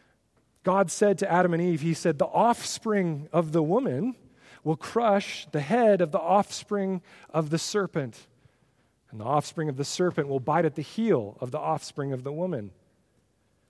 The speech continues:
Isaiah is saying here, "You guys,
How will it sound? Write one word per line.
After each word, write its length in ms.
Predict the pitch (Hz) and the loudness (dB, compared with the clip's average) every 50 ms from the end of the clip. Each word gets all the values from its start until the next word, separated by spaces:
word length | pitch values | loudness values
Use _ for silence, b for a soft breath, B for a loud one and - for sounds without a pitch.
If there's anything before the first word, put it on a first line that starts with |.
| _ _ _ _ _ _ _ _ _ _ _ - | _ _ _ _ _ _ _ _ _ _ _ -6
Isaiah 440 | 151 160 135 123 190 220 247 226 180 | -6 -4 0 2 4 4 4 2 2
is 120 | 151 139 | 0 -2
saying 420 | - - - 196 214 226 240 220 | -2 -2 -4 -4 -2 -2 -2 -2
here, 180 | 170 151 151 135 | 0 0 -2 -2
"You 340 | 135 - - - - 185 220 | -2 -4 -8 -4 -4 -2 -2
guys, 680 | 214 202 170 151 196 226 214 180 139 - - - - | -2 -2 -2 -2 -2 -2 -2 -2 -4 -6 -10 -16 -20